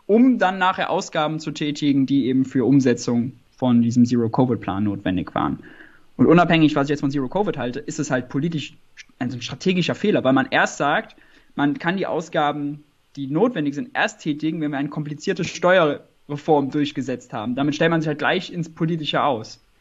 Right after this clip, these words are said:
Und genauso ist es, wenn man sagt, wir finanzieren den Green New Deal oder wir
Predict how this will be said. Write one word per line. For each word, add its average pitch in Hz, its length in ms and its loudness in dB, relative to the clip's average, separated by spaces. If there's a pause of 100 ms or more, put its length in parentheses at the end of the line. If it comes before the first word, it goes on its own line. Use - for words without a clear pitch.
(420)
Und 135 160 -4
genauso 151 420 4
ist 156 140 0
es, 160 100 -6
wenn 156 120 0
man 143 140 4
sagt, 139 300 0
wir 131 240 -4 (300)
finanzieren 170 580 0
den 147 140 2
Green 165 220 2
New 151 140 6
Deal 175 280 2
oder 135 100 0
wir 127 220 -2